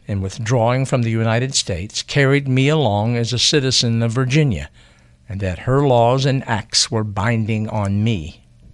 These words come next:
The committee was through with him,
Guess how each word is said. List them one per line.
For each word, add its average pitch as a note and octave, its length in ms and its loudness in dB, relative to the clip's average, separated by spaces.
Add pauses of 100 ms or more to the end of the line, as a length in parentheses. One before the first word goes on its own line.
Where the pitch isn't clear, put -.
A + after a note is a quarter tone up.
(1900)
The - 80 -14
committee C#3 340 0
was B2 160 -4
through E3+ 260 -2
with G2+ 140 -6
him, D2+ 320 -12